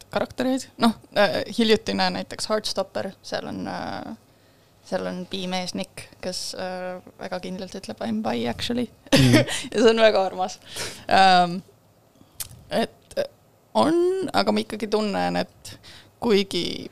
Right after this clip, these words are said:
Speaker 1: bi-, nagu bi-inimesed moodustavad kõige suurema hulga L G B T-st, eks ju, siis ikkagi see tundub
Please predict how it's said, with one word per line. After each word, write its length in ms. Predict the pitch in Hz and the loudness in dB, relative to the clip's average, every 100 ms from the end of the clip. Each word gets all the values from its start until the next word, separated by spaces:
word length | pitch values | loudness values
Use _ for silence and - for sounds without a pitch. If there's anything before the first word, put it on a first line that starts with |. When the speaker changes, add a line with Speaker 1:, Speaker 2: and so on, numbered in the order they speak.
| - | -4
Speaker 1:
bi-, 220 | 190 175 - - _ _ _ | -4 -4 -10 -20 _ _ _
nagu 300 | 220 - - - - - - - _ _ _ _ - | -10 -6 -4 -4 -4 -8 -14 -20 _ _ _ _ -4
bi-inimesed 520 | 202 196 190 190 185 | 0 0 0 -2 0
moodustavad 600 | 196 196 196 - 175 180 _ _ - | 4 4 2 -4 -2 -4 _ _ -4
kõige 240 | 185 185 | -2 0
suurema 560 | 190 185 185 185 175 175 | 2 2 4 2 2 4
hulga 340 | 214 247 196 180 | 4 6 4 4
L 140 | 185 | 2
G 100 | - | 0
B 120 | - - - | -2 -4 -6
T-st, 300 | 196 - 190 | -6 -6 -8
eks 200 | - 214 | -6 -2
ju, 120 | 202 - _ _ _ _ | -4 -6 _ _ _ _
siis 140 | - 190 185 | -6 -2 -2
ikkagi 380 | - 180 - 170 - 190 _ _ _ _ _ - - _ - | 0 -2 0 -4 -4 -8 _ _ _ _ _ -20 -20 _ -12
see 500 | - 185 185 185 - _ _ _ _ _ | -2 2 4 2 -2 _ _ _ _ _
tundub 400 | - 202 185 - | 2 4 2 -2